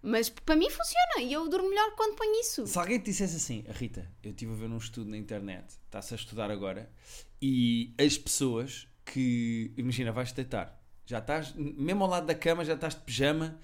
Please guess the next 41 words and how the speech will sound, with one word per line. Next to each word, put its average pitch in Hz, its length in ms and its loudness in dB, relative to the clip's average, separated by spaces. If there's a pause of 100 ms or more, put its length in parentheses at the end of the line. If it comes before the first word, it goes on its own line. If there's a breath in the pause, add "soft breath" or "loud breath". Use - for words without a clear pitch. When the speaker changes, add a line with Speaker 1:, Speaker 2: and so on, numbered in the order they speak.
(300 soft breath)
Speaker 2:
já 127 160 -2
fizeste 135 280 0
o 127 40 -6
teu 139 120 0
skincare, 135 720 6
tiras 160 280 2
os 147 100 -2
teus 143 160 -2
chinelos, 135 420 2 (140)
já 147 160 0
abriste 190 380 2
a 214 40 2
cama, 160 260 2
estás 139 180 0
pronta 208 220 2
para - 140 -2
te - 80 -6
deitar. 127 420 -2 (300 soft breath)
Se - 220 0
des 160 240 4
três 185 280 4
voltas 165 280 6
sobre 147 220 2
ti 151 140 -2
próprio 127 320 0
como 131 200 0
os 123 80 -4
cães, 127 500 -6
dormes 123 400 0
melhor. 120 400 -2
Speaker 1:
Eu 349 100 8
fazia 233 400 4
para 208 160 -4
Speaker 2:
É 139 60 8
uma 143 140 8
Speaker 1:
experimentar. 143 460 8
Speaker 2:
cena 151 320 6
de - 80 0
ciência. 147 580 4
Speaker 1:
<laughs> - 20 0
Guilherme, - 220 6